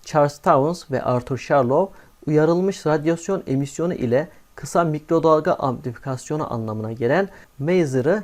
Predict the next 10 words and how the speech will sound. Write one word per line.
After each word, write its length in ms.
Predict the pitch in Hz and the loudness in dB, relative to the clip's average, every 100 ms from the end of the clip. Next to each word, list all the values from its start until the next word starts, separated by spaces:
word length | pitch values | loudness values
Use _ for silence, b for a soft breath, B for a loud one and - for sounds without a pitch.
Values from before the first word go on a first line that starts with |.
| - | -6
geliştirdi. 680 | - - - - 117 - 117 b b b | -8 -8 -10 -14 -14 -14 -18 b b b
Maser, 440 | 160 190 196 226 226 b b b _ - - | 0 2 4 2 0 b b b _ -20 -2
lazerin 500 | 143 156 190 202 196 - | 0 4 4 4 2 -4
gelişiminde 720 | 151 147 160 190 196 190 139 | -2 0 0 -2 0 2 0
çok 340 | - 196 196 - | 0 -4 -2 -4
önemli 480 | 156 160 180 185 | -2 -2 -2 0
bir 120 | 139 110 | 0 0
yer 240 | 113 - | -2 -4
tutmaktadır. 640 | - - 117 - - 110 - b b | -10 -14 -12 -12 -12 -12 -16 b b
Maser, 480 | 147 170 175 226 | -2 0 0 0